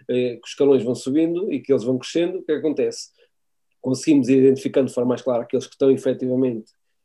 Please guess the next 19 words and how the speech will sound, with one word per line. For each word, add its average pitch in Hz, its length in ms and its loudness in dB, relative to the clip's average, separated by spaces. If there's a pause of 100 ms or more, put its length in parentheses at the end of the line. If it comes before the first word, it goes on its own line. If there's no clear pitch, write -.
(180)
eh, 117 180 -2
interessados 117 600 0
no 117 100 -8
processo - 340 -4
de 123 60 -8
desenvolvimento 123 680 2 (220)
direcionado 117 720 -4
mais 110 220 -8
tarde 117 180 -4
ao 113 80 -6
rendimento, 143 640 -2
em 131 100 0
direção 117 420 -2
à 113 60 -2
potencialização 117 680 -6
para 123 200 0
chegar 117 260 -6
ao 120 80 -2
rendimento, 135 420 -2